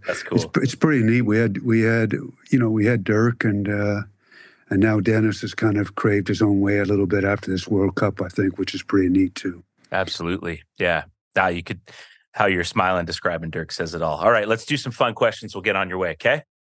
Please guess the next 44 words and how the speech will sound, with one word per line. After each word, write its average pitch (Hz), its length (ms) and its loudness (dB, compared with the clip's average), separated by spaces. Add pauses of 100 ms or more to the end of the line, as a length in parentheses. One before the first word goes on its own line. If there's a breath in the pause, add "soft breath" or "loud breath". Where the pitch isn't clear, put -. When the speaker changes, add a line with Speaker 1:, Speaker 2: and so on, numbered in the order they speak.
(240)
Speaker 2:
Okay. 87 320 2
Speaker 1:
I 90 80 2
can 107 120 -4
see - 160 -4
the 95 120 -2
sun 113 320 -2
shining 110 400 -2
in 101 80 -6
the 101 80 -4
background. 101 760 0
It's 120 160 -2
probably 117 300 0
a 104 40 -4
Speaker 2:
<laughs> 107 120 -2
Speaker 1:
nice - 180 -6
walk 101 400 0
in 107 80 -8
your 98 100 -6
future 101 380 -6
here, 98 360 0
and, 87 160 -4
uh, 85 360 -2 (500 loud breath)
you 107 60 -6
gotta 104 180 4
enjoy, 107 380 2 (280)
if 92 140 -8
it's - 160 -8
not 113 240 0
raining 107 360 0
this 95 120 -6
time 101 220 -2
of 95 60 -2
year 98 180 0
in 87 80 -4
B 90 180 -6
C, 98 200 -6
you 87 120 -2
gotta 90 300 2
get 90 140 0
out 90 120 0
there 85 160 -2
and 82 100 -4
enjoy 87 340 0
it. 85 160 -4